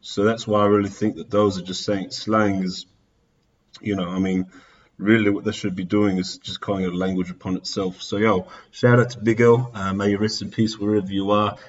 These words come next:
And, you know what I mean, brother, put it on. This is L A,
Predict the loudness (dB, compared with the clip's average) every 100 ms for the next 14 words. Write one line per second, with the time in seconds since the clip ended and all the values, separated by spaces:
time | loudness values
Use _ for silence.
0 | _ -4 -4 -2 0 4 6 8 6 8
1 | 8 8 6 4 4 6 6 4 0 -8
2 | -6 -2 -2 -2 -2 -2 2 2 2